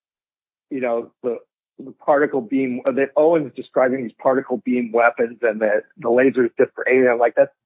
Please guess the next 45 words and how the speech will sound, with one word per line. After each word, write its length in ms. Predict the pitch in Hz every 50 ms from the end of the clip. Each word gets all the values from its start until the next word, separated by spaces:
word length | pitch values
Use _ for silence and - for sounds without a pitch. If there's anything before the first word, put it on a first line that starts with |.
| _ _ -
totally 340 | 135 135 131 127 120 117
Michael 380 | 110 113 110 113 110 - 110 98
Reed." 300 | 95 107 101 107 101 - - _ _ _ _ _ _ _ -
'Cause 160 | 156 135 127 131 - _ _ _ _ _ _ _ _ _ _ _ _ _ _ _
I 100 | 160 175
had 160 | - 180 156
no 180 | 147 151 147 143
idea 360 | 143 135 120 - 139 143 143
that, 160 | 120 127 123 - _ _ _ _ _ _ -
that 200 | 135 123 - -
lasers 840 | 131 - - - 113 113 120 117 127 131 117 - 131 120 113 104 - _ _ _ _ _
were 240 | 127 120 117 113 110
useless, 500 | 110 110 117 117 117 - - 117 - - _
<laughs> 60 | _
you 100 | - 233
know, 260 | 185 - - - 226 -
for 120 | 220 185
this 200 | 175 - - 180 -
sort 140 | - 190 - _
of 180 | - 208 160 - _ -
thing. 300 | 135 - - - 127 - - -
It 140 | - -
was 140 | - 208 160 -
just 180 | - 196 175 -
sort 180 | - 175 175 170
of 100 | 165 160
like, 200 | 156 139 127 131 110 - _ _ _ _ _ _ _ _ _ _ _ _ _ _ _ - - _
uh, 220 | 147 143 139 135 135
Michael's 320 | 139 151 156 147 139 131
like, 160 | 151 139 -
"Yeah, 160 | 165 160 147 139
the 100 | 135 147
la-, 120 | 165 180
you 800 | 214 190 180 190 - _ _ _ _ _ _ _ _ _ - 156
know, 120 | 151 139
the 80 | 147 170
actual 340 | 190 196 190 - 190 160 151 139
beam 400 | - - 175 180 175 170 160 143
is 80 | 131 -
invisible. 680 | 131 123 120 151 139 - - 110 90 110 104 104 107 95
The 100 | 123 123
laser's 380 | 135 143 147 135 123 131 120 -
just 140 | - - - _
for 160 | - 117 120 -
aiming." 380 | 120 113 113 107 104 98 101